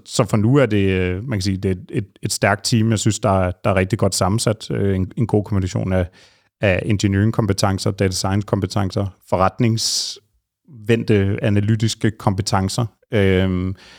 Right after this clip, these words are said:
som, øh, som jeg egentlig synes, det, det krævede. Især, man kan sige, forretningsvinklen er noget, jeg, jeg ofte har set folk, øh, man kan sige,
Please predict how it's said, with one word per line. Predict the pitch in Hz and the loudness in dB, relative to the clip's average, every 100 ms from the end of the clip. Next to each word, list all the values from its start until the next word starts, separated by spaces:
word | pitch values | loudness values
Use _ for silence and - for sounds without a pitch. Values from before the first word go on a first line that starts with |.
| - - | -20 -8
som, | - 117 95 92 | 0 2 2 2
øh, | 92 87 92 - _ _ 208 | 2 2 -2 -8 _ _ -6
som | - 110 | 0 2
jeg | 101 | 2
egentlig | 104 110 | 2 0
synes, | - 104 107 - | 2 0 0 -2
det, | 107 92 90 - - | 0 0 -2 -6 -4
det | 98 | -4
krævede. | - 92 98 | -2 -2 -2
Især, | 104 107 95 - | 0 0 0 -4
man | 107 | -6
kan | 92 | -2
sige, | 98 | -2
forretningsvinklen | - - 104 123 113 110 107 104 98 | -2 -2 -2 -2 -4 -4 -4 -4 -2
er | 95 | -2
noget, | 95 95 | 0 2
jeg, | 95 90 - - - _ | 0 -2 -12 -20 -20 _
jeg | - | -2
ofte | 98 101 127 | 0 2 2
har | 98 | 0
set | - 98 - | 0 -2 0
folk, | 107 107 - | 0 -2 -4
øh, | 104 90 90 90 87 117 _ _ _ _ _ _ _ _ _ _ _ _ _ _ _ _ _ _ _ _ _ | -4 -2 0 -2 -4 -10 _ _ _ _ _ _ _ _ _ _ _ _ _ _ _ _ _ _ _ _ _
man | 131 | -2
kan | 98 | -2
sige, | - 98 | 0 -2